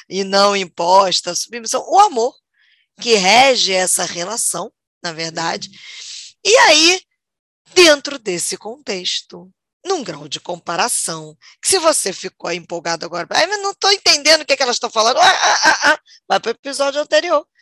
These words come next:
Você vai pegar o fio da meada, como dizem por aí, pra poder descobrir aquilo que a gente vai conversar com tranquilidade agora. Porque você também, que já tá acompanhando a gente desde a última semana,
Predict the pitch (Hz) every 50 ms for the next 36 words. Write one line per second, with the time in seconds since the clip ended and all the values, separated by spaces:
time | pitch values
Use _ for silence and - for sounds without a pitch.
0 | _ _ - - - 220 196 196 226 247 240 247 220 185 226 240 208 370 - -
1 | - 370 - - 392 440 466 440 403 370 339 302 269 262 269 277 277 262 247 240
2 | 226 214 196 185 196 185 180 180 180 170 - _ - - - - - _ - 190
3 | 208 220 220 220 220 214 180 214 240 247 254 247 247 233 226 226 220 220 - 226
4 | 233 214 202 190 180 185 220 262 - - - - - - - 202 - 220 220 202
5 | 214 214 190 240 294 - - - - 294 214 180 190 226 233 - - 214 208 -
6 | 208 185 180 - - 202 190 _ 170 180 170 - 190 - - 185 156 - 185 185
7 | - - 196 190 202 180 180 175 175 - 220 208 160 - - - - _ _ -
8 | - - - - - _ - - - 262 226 294 392 415 - - 220 - - 180
9 | 175 170 - - 185 170 - 165 - - 160 - 165 165 165 165 165 151 160 165
10 | - - - 185 202 202 180 156 180 170 165 - - - 151 - - - - 190
11 | 202 190 165 151